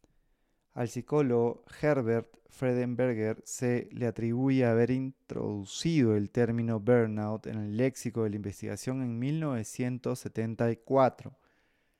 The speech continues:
definiéndolo como la pérdida de motivación, la creciente sensación de agotamiento emocional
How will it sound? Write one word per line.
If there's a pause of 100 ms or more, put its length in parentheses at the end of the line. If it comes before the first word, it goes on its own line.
(400)
definiéndolo
como
la
pérdida
de
motivación,
la
creciente
sensación
de
agotamiento
emocional